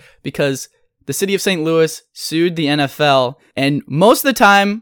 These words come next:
when teams that relocate and their city sue the N F L, they just kinda, like,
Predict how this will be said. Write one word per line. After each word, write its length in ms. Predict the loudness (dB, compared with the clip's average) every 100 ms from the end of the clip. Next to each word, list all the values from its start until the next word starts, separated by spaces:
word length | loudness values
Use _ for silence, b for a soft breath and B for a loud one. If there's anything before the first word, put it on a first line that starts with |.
| _
when 180 | -6 -6
teams 260 | -4 -4 0
that 160 | 0
relocate 560 | 0 0 0 0 -2 -2
and 100 | -4
their 100 | -4
city 280 | -6 -6 -6
sue 240 | -4 -4
the 140 | -2
N 80 | -2
F 160 | -4 -2
L, 180 | -2 -2
they 100 | -4
just 140 | -6
kinda, 300 | -4 -4 -4
like, 260 | -4 -6